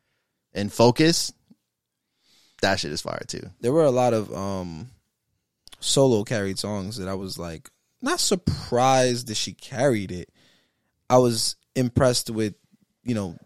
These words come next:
Speaker 2: the different vibes that she's given us on this compared to her l-, last project.
Speaker 1: Yeah.
Speaker 2: And I think that Nisha,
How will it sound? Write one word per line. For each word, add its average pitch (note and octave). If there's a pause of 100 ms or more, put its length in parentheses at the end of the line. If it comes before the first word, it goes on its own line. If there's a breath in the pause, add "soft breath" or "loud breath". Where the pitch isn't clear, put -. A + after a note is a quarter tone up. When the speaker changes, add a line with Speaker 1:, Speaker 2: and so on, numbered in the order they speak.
Speaker 2:
the A2
different A2
vibes G#2
that G#2
she's G2
given F#2+
us G2
on F#2+
this F2+
compared G2
to G#2+
her A2+
l-, F#2+ (500)
last F2
project. -
Speaker 1:
Yeah. G2 (420)
Speaker 2:
And F2 (200)
I G2+
think G#2
that G2 (180)
Nisha, A2+